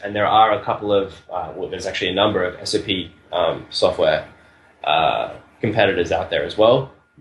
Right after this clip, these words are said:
But most of them use very old technology, and they kind of structure it in, like, a template document management. It's not very interactive, and it's, and it's very old in terms of the tech, and, uh, user experience was just, you know,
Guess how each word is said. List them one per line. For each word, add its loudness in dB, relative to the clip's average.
But 2
most 2
of -6
them 2
use 0
very 2
old -4
technology, 0
and -8
they -2
kind -2
of -8
structure 0
it -4
in, -4
like, -4
a -16
template -4
document 2
management. -2
It's -8
not 4
very 4
interactive, -2
and -6
it's, -14
and -10
it's -14
very 4
old 4
in -2
terms -4
of -16
the -14
tech, 0
and, 0
uh, 2
user -2
experience -4
was -12
just, -8
you 0
know, -4